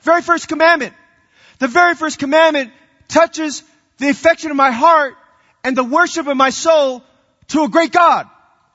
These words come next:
A God who's unending, who's everlasting, who's holy and true and faithful and all, all of those things. Amen?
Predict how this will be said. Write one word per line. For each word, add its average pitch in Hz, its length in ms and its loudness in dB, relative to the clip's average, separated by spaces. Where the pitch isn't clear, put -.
A 196 80 -8
God 320 240 2
who's 277 180 -6
unending, 302 460 0
who's 233 160 -2
everlasting, 294 760 0
who's 254 180 -4
holy 311 400 2
and 226 120 -10
true 330 300 0
and 233 100 -6
faithful 320 380 -2
and 233 80 -2
all, 311 180 4
all 302 220 0
of 262 60 -8
those 247 160 -8
things. 202 200 -8
Amen? 262 340 -2